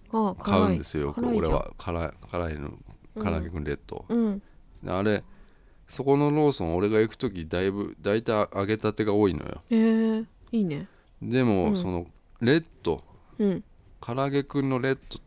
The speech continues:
Speaker 2: ドを
Speaker 1: うん。
Speaker 2: 揚げたてで口に入れると、
Speaker 1: うん。うん。
Speaker 2: 辛いんだよ。
Speaker 1: 辛そう。
Speaker 2: で、
Speaker 1: 辛い上に熱い。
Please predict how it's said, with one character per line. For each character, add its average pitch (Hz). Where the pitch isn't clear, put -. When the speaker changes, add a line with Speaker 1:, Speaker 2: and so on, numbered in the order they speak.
Speaker 2:
ド -
を 127
Speaker 1:
う 269
ん。 226
Speaker 2:
揚 104
げ 110
た 107
て 107
で 101
口 202
に 98
入 95
れ -
る 101
と、 73
Speaker 1:
う 220
ん。 226
う 220
ん。 214
Speaker 2:
辛 131
い 85
ん 87
だ -
よ。 -
Speaker 1:
辛 233
そ 262
う。 -
Speaker 2:
で、 131
Speaker 1:
辛 277
い 254
上 226
に 208
熱 208
い。 196